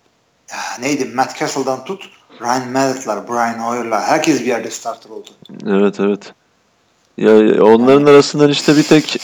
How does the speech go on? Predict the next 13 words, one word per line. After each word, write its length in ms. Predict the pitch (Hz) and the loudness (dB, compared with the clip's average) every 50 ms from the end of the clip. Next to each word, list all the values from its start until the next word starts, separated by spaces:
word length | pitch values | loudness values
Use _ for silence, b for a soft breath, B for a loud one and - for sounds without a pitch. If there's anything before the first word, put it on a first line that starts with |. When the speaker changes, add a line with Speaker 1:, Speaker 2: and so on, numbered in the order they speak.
| - 101 | -4 0
Speaker 2:
Matt 320 | 117 123 123 123 123 - - | 4 4 4 4 4 2 2
Castle'ın 560 | 156 151 147 - - 139 135 123 113 98 - - | 2 2 4 2 2 4 4 2 2 -2 -4 -6
bir 100 | 110 104 | -8 -2
tane 340 | - - 107 104 107 104 101 | 2 4 4 6 6 4 4
böyle 300 | 104 101 101 104 104 107 | 4 4 6 6 6 6
Pro 400 | - - - - - 107 104 98 | 4 0 -6 2 6 6 6 8
Bowl'luk 320 | 101 101 98 101 101 98 - | 8 6 6 4 2 -2 0
sezonu 400 | - 107 95 98 101 98 98 98 | 0 0 2 2 0 0 2 2
vardı. 400 | 98 98 98 104 120 156 185 - _ _ _ _ _ _ _ _ _ _ _ _ _ _ _ _ - | 4 2 2 2 0 -4 -8 -8 _ _ _ _ _ _ _ _ _ _ _ _ _ _ _ _ -8
Speaker 1:
Evet. 340 | 120 113 - - - - _ _ _ - _ _ _ _ - _ - | -6 -6 -6 -10 -16 -20 _ _ _ -20 _ _ _ _ -20 _ -8
Speaker 2:
Onun 300 | 107 110 110 113 117 113 | -6 -4 -4 -4 -4 -6
dışında 460 | 104 - - - 107 101 107 120 123 | -6 -6 -6 -8 -8 -4 -2 0 2
hani 280 | 120 107 107 110 110 | 2 2 0 -2 -4